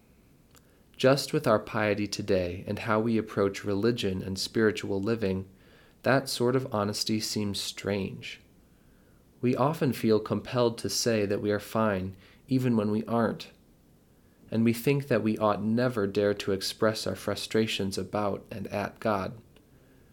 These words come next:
Perhaps privately we might grouse, but these are things we would be fearful of ever saying to another person. Yet what happens in the psalm? David voices his complaint,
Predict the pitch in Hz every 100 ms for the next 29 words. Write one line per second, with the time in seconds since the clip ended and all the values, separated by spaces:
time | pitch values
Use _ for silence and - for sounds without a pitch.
0 | - - _ _ - - 120 143 143 -
1 | - 117 143 123 101 95 95 92 92 92
2 | - 80 110 - - - - - - -
3 | - - - 110 - 143 143 - 101 -
4 | 113 113 110 - - - 117 120 117 107
5 | 98 - 120 120 98 95 95 117 117 110
6 | - 104 92 95 - 98 95 92 - 95
7 | 95 - - 120 - - - - - -
8 | _ _ - - - - - - - _
9 | - 117 120 131 135 151 147 135 123 113
10 | 113 110 131 123 95 95 - - - -
11 | _ _ _ _ _ _ - 107 113 131
12 | 117 110 110 120 123 113 - 139 - 92
13 | 95 -